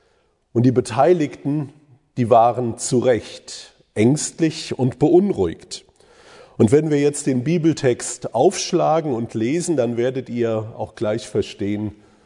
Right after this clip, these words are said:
warum das so war. Ja, ihr könnt aufschlagen das Lukasevangelium, Kapitel acht, und ich lese die Verse zweiundzwanzig bis fünfundzwanzig. Lukas, Kapitel acht, die Verse zweiundzwanzig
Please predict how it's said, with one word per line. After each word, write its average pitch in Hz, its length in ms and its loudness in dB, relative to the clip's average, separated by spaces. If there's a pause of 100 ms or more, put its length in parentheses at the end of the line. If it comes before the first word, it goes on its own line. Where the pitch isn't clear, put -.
(180)
warum 95 340 0
das 95 220 -4
so 95 160 -2
war. 80 320 -4 (580)
Ja, 170 220 6
ihr 101 120 -2
könnt 156 380 0
aufschlagen 151 800 0
das 120 180 2
Lukasevangelium, 175 1300 0
Kapitel - 520 -2
acht, - 600 -4 (720)
und 131 200 2
ich 120 180 -4
lese 139 380 2
die 120 100 -4
Verse 117 480 -2
zweiundzwanzig 113 1040 -2 (380)
bis - 260 0
fünfundzwanzig. 98 1300 -2 (680)
Lukas, 190 520 4
Kapitel 98 460 -2
acht, - 680 -4
die 123 60 -2
Verse 110 420 0
zweiundzwanzig 107 1120 -2